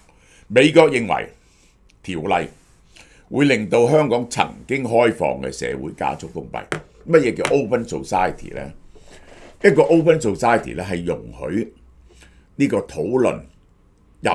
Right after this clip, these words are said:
何嘢、任何議題，啲人呢係準自由出入，你明唔明啊？啲貨幣呢係準自由出入。香港慣咗，啲人慣咗 live 喺個 open society 入邊，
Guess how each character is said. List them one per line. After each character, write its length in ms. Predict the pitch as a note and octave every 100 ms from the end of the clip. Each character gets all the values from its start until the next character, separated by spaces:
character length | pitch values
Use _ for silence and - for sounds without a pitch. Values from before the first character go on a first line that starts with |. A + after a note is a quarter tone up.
| E2+
何 260 | - - -
嘢、 220 | A1 G#1+ - _ _ _ _ _ -
任 260 | F2 E2
何 200 | D#2 G1+ B1
議 200 | C2+ D#2
題， 80 | - - _ _ _
啲 140 | - C#3
人 240 | - -
呢 120 | G#2 G#2+
係 100 | D2+
準 240 | D#2 B2
自 180 | - E2
由 320 | D2 G#1+ G1+ -
出 120 | A#2+
入， 200 | - A#1 - - _ _
你 80 | -
明 100 | -
唔 40 | -
明 80 | -
啊？ 140 | - _ _ _ _ - _ _
啲 160 | D#3 F3+
貨 320 | - G#2 F#2
幣 220 | - D2
呢 80 | G2+
係 180 | G2 C2+
準 220 | C#2 F2
自 140 | - -
由 100 | -
出 100 | D#2+
入。 120 | - - _ _ _ _ _ - _ _ -
香 260 | F#3+ F3
港 320 | A2 E2 A2+ -
慣 420 | G2 D#2 D#2+ E2+
咗， 180 | D2+ E2
啲 100 | B2
人 180 | D3+ -
慣 260 | D#2 C#2 D#2
咗 100 | F#2+
live 200 | A#2 A2+
喺 160 | - F2
個 240 | E2 - _ -
open 380 | B2+ G#2+ G#2
society 600 | G#2 - - D#2+ D2 - -
入 80 |
邊， 160 | -